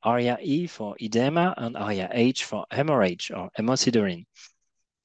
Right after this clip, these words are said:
Why does it matter to, into a, an emergency department?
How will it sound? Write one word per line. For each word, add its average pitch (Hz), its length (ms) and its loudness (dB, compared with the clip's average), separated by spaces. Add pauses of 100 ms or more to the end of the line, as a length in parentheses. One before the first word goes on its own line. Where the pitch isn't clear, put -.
(520)
Why 175 260 4
does 151 240 4
it 135 140 0
matter 131 420 4
to, 101 520 -8
into 110 520 4
a, 101 360 6
an 104 160 -4
emergency 123 640 0
department? 101 640 2